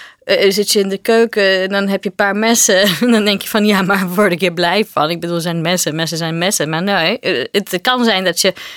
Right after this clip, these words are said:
vier mesjes hebt en dat je alleen maar die ene altijd pa-,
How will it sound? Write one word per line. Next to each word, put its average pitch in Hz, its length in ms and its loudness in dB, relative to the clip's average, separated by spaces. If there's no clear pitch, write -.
vier 247 720 0
mesjes 220 720 0
hebt 170 440 -2
en 208 320 0
dat 202 180 2
je - 140 0
alleen 226 280 2
maar 190 120 -2
die - 200 -8
ene 247 420 0
altijd 170 400 -4
pa-, 311 240 -2